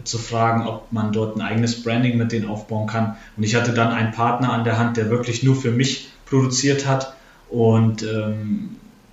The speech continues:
da hatte ich dann ein paar Qualitätschecks gemacht, also, ähm, einige Produkte im Vorfeld gekauft, geguckt, wie sehen die aus, hab das auch nochmal hier im Labor gegentesten lassen, ob auch wirklich,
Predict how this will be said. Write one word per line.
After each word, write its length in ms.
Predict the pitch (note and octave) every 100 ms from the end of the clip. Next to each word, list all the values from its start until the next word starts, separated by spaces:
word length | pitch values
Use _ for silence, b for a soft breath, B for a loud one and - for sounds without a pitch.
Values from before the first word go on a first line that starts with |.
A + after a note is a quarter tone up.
| - -
da 500 | G#2+ A2+ A2+ - -
hatte 180 | - G#2
ich 60 | -
dann 140 | A2+ A2+
ein 280 | G2 G2 -
paar 160 | - G#2+
Qualitätschecks 1400 | A2+ G#2+ G#2+ C#3+ C#3 - - - A#2 A#2 A2 C#3 C3+ -
gemacht, 360 | B2+ B2 B2 A2
also, 400 | G#2 A2 G#2 G#2 B B A2
ähm, 100 | G#2
einige 280 | A2 A2+
Produkte 440 | A2 A#2 A#2+ C3 C3
im 80 | A2+
Vorfeld 420 | - C3 B2 A#2+
gekauft, 480 | A2+ - B2+ B2+ -
geguckt, 360 | A2 A#2 A2+
wie 80 | A#2
sehen 220 | G#2+ A2+
die 140 | A2+ A#2
aus, 300 | A#2+ C3 -
hab 100 | -
das 160 | A#2+
auch 100 | G#2 A2+
nochmal 260 | A2 G#2+
hier 140 | A2 A2+
im 60 |
Labor 320 | G#2 G2+ G#2 G#2
gegentesten 600 | A#2+ C3 - C3 - B2
lassen, 240 | A#2+ -
ob 160 | G2+ -
auch 200 | G#2+ A2
wirklich, 320 | A2 A#2 A2